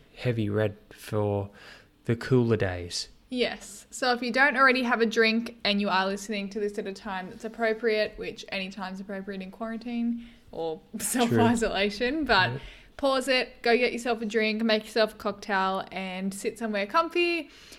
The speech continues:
Speaker 2: We're just gonna talk a light-hearted episode this week, but before we jump into it,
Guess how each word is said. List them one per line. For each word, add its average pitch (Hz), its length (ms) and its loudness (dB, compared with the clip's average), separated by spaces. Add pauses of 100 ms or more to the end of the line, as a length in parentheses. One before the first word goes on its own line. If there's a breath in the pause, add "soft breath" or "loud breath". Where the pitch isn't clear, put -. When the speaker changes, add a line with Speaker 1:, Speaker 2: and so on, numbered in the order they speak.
(160 loud breath)
Speaker 2:
We're 269 80 -4
just 269 100 -6
gonna 247 200 2
talk 240 420 -4 (180)
a - 100 -4
light-hearted 254 720 2
episode 226 540 -2
this 226 240 -2
week, 415 420 2
but 240 140 2
before 262 340 0
we 254 140 -4
jump 233 320 -2
into 262 380 -6
it, 311 440 -6